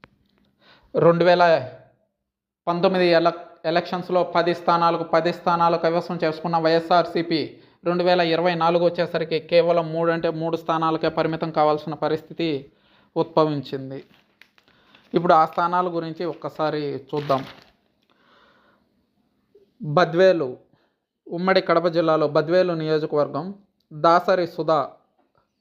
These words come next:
ఎస్సీ కేటగిరీ, వైఎస్ఆర్సీపీ, మెజారిటీ పద్దెనిమిది వేల ఐదు వందల అరవై ఏడు. కడప లోకల్,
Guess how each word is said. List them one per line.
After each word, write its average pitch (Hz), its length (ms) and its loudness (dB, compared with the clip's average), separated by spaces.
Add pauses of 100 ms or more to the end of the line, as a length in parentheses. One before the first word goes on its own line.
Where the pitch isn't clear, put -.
(520)
ఎస్సీ 170 360 4
కేటగిరీ, 151 500 -2 (100)
వైఎస్ఆర్సీపీ, 160 800 0 (960)
మెజారిటీ 180 540 2
పద్దెనిమిది 170 460 -4
వేల 170 140 2 (120)
ఐదు 160 160 -2
వందల 160 240 0 (120)
అరవై 147 220 0 (140)
ఏడు. 135 180 -4 (840)
కడప 185 280 4 (120)
లోకల్, 160 360 0